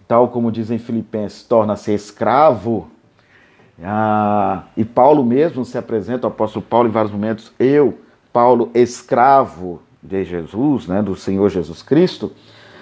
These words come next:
ele coloca, eh, ele é uma forma de criticar a sociedade estratificada greco-romana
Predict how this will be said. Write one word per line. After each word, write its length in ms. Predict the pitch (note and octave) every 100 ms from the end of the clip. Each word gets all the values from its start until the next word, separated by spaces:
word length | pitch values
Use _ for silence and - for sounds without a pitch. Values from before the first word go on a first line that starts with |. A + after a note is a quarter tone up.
| - -
ele 440 | A2 B2+ C3 C#3+ C3+
coloca, 840 | C#3 C3 B2 C#3+ F3 C#3+ A#2+ G2+ - _ _
eh, 340 | A2 A2 G2+ D2+ - _ _
ele 180 | - A2+
é 140 | A2 A2
uma 240 | A#2 A2
forma 320 | - C3+ C#3+
de 100 | B2+
criticar 1120 | - E3+ F3 E3+ - _ - F3+ F#3+ A2 - _ _ _ -
a 120 | A2
sociedade 1120 | - A2 - A2+ F2+ G#2+ A2 G#2+ G2+ G#2 F#2 - _ _ _ -
estratificada 880 | - A2+ G#2+ - G2+ G2+ F#2 F#2
greco-romana 920 | E2+ F#2+ F2+ G#2+ C3 C#3+ B2 D3 F3+